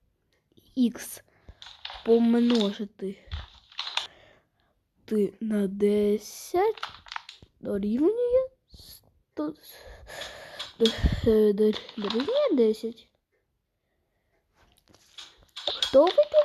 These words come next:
взяти це, цей приклад? М, можна я. М,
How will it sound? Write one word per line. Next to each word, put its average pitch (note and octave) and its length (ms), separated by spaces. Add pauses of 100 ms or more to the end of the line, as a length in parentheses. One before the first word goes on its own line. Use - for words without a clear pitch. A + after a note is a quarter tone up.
взяти C#4+ 400
це, F4 320 (460)
цей A4+ 280
приклад? B3 600 (1160)
М, B3+ 200
можна C#4 260
я. B3 280 (1200)
М, C4+ 420